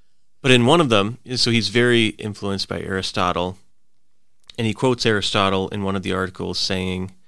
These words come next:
that, "What my friend can do, I can do.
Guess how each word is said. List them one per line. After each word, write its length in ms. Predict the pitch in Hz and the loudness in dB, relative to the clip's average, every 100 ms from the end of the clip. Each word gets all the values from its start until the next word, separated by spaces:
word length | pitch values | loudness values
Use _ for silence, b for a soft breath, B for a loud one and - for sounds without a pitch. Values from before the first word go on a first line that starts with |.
| - - - - - | -20 -20 -20 -20 -6
that, 140 | 95 | -4
"What 180 | 85 95 | -2 -2
my 160 | 101 95 | -2 -4
friend 400 | - 131 143 143 | 0 0 0 -2
can 240 | 131 120 | -4 -2
do, 440 | 107 98 95 98 - - - - - - - | 0 0 -2 -6 -12 -20 -20 -20 -20 -20 -6
I 160 | 98 95 | -2 -2
can 220 | - 87 | -4 -10
do. 320 | 82 60 - | -8 -10 -10